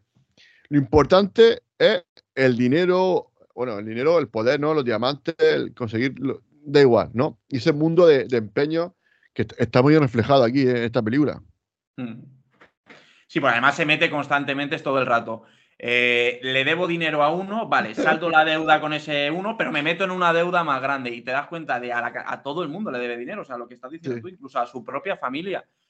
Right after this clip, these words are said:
Speaker 2: que son los que terminan al final, pues, eh, acabando con su vida. O sea, que yo creo que ya po-, podemos hablar con spoilers, ¿no? Eh,
Speaker 1: Sí, sí, sí, sí, sí. Aquí, a-, aquí full spoiler.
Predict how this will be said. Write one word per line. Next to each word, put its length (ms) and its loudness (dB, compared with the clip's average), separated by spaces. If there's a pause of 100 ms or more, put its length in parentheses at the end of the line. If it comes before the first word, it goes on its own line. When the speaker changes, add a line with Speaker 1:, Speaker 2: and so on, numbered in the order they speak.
(200)
Speaker 2:
que 120 -10
son 300 -6
los 200 -8
que 120 -8
terminan 720 -4
al 100 -8
final, 600 -12 (360)
pues, 420 -20
eh, 680 -4 (360)
acabando 460 0
con 140 -6
su 100 -14
vida. 220 -2
O 40 -6
sea, 120 -10
que 120 -10
yo 100 -8
creo 120 -8
que 120 -8
ya 120 -10
po-, 260 -12
podemos 220 -4
hablar 180 0
con 100 -6
spoilers, 380 -4
¿no? 200 -8
Eh, 460 -8
Speaker 1:
Sí, 180 -4
sí, 200 -4
sí, 220 -4
sí, 180 -4
sí. 180 -4
Aquí, 340 -2
a-, 200 4
aquí 200 4
full 200 6
spoiler. 440 2